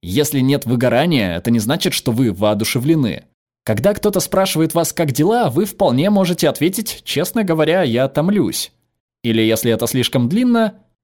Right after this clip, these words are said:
«Так себе». И когда будете готовы, начинайте поиск потока, который озарит тропу, выводящую вас из пустоты.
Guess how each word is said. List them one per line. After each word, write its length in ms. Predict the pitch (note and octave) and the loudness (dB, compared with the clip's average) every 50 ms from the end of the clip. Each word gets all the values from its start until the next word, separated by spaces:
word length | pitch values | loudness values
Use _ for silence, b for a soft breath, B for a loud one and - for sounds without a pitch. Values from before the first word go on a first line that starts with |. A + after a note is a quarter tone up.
| _ _ _ | _ _ _
«Так 240 | - A#3+ G#3 C#3+ - | -6 -4 -4 -4 -4
себе». 400 | - - - - D#2+ C#2 - - - _ _ _ | -6 -6 -4 -4 -4 -6 -8 -10 -14 _ _ _
И 120 | - A#2+ A#2 | -2 -2 0
когда 300 | - C3+ A#2+ A#2+ C#3+ C#3+ | 0 0 0 2 2 2
будете 380 | C3 C#3 C3+ C3+ B2 - C3+ | 2 0 0 -2 -2 -2 -2
готовы, 500 | A#2 C3 G#2 - F3+ F#3+ D#3 C3 A2 F#2 | -2 -2 0 0 0 0 0 0 0 0
начинайте 580 | F2+ G2 A2+ - - C#3 C3 C#3+ E3 A#2+ - C3+ | 0 0 0 0 0 0 2 0 0 0 -2 -4
поиск 400 | G#2 - C#3 C#3 C3+ C3+ - - | -2 0 2 2 2 0 -4 -4
потока, 520 | - D3 C#3 - - F3+ F3+ - - G#2 F2 | -4 -4 -2 0 0 0 0 0 0 -2 -2
который 440 | - - G2 - E3+ F3+ E3+ C#3+ A#2+ - | -2 -4 -2 0 0 2 2 0 -2 -2
озарит 460 | C#3 C3+ G#2+ A2+ A2+ A#2+ C3+ C#3 C#3 | -2 -2 0 2 2 2 2 0 0
тропу, 520 | - G#2+ G#2+ F#2 - - D#3 G3 F#3+ D#3+ - - | -2 -2 -2 -2 0 0 0 0 2 0 -4 -4
выводящую 760 | A2 A#2+ B2+ A2+ A2 F#2+ G2 G2+ G#2+ G#2+ - - A#2+ G#2 F#2+ | -2 -2 0 0 0 0 0 0 0 0 0 0 0 0 0
вас 300 | F#2 F#2+ F#2 - - - | 0 0 -2 -2 -2 -4
из 120 | F2+ - | -6 -6
пустоты. 560 | - G#2+ G2 - - F#2+ - - E2+ D2+ - | -6 -8 -8 -4 -4 -6 -4 -4 -8 -8 -8